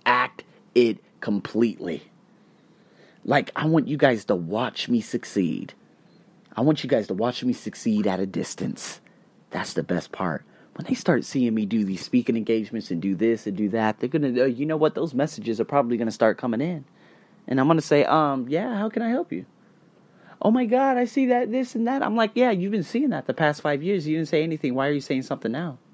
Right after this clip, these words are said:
Just asking. "Yeah, you are my brother, you are my sister, you are my mother, but hey, I mean, gu-, guys, bygones, let bygones be bygones. I'm holding no guilt. I'm holding no judge,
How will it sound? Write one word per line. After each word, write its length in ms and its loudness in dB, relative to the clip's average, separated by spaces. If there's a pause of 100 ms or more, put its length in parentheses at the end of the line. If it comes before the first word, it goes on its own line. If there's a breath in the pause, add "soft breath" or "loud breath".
(720 soft breath)
Just 200 -2
asking. 420 -4 (840)
"Yeah, 120 4
you 260 4
are 60 4
my 100 0
brother, 240 0
you 140 4
are 80 2
my 80 0
sister, 300 -4
you 80 4
are 60 2
my 100 -2
mother, 240 -2
but 180 0
hey, 360 0
I 80 0
mean, 240 2
gu-, 300 2
guys, 320 6
bygones, 480 0
let 140 0
bygones 380 2
be 100 2
bygones. 560 0
I'm 100 0
holding 280 2
no 140 4
guilt. 300 0
I'm 100 -8
holding 260 0
no 180 4
judge, 400 2